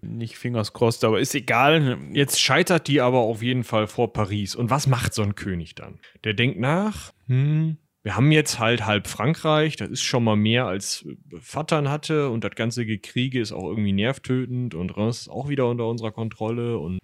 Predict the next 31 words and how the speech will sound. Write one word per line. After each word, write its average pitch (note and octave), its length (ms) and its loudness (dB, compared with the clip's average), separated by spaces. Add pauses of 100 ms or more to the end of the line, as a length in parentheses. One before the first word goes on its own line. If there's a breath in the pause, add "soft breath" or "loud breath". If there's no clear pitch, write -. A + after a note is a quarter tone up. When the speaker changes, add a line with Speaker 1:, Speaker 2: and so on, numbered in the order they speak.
Speaker 2:
das - 220 -8
kann B2+ 240 4
nur A2+ 200 4
scheiße C#3 640 0
werden D3+ 340 2
jetzt C#3+ 240 2
mit C3+ 160 0
der B2 120 0
einen B2+ 200 4
Niederlage C3 580 2
vor C3+ 260 -4
Paris, C3 400 -4
da A#2 80 -2
haben G#2+ 80 0
wir G#2+ 60 -2
schon B2 120 -6
wieder G#2+ 160 -4
Truppen C#3 300 -4
verloren, C3+ 760 -2
ah, A2+ 460 -2
hm, A2+ 560 -2
zwei G#2+ 240 -4
im A2 180 0
Sinn, A#2+ 400 0
mal A#2 140 0
kurz B2 300 -4
nachrechnen, B2 760 -2
nö, C#4 340 4
wir F#3+ 140 6
schließen C#3+ 360 0
Frieden. E3 540 2